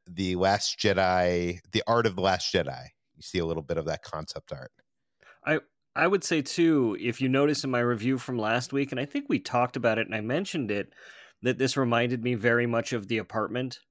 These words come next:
Speaker 2: and the office that, that Jack Lemmon's character works in.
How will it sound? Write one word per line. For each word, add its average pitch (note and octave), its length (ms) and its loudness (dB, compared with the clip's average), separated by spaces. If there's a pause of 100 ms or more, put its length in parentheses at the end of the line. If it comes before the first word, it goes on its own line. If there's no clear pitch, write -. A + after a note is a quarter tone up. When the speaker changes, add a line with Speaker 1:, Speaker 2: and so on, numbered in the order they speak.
(560)
Speaker 2:
and A2 420 -4 (560)
the A2 480 -2
office A#2 540 0
that, G#2+ 420 0
that G#2+ 160 -8
Jack A#2+ 240 0
Lemmon's A#2+ 260 -2
character B2 400 0
works B2 260 -2
in. B2+ 300 -6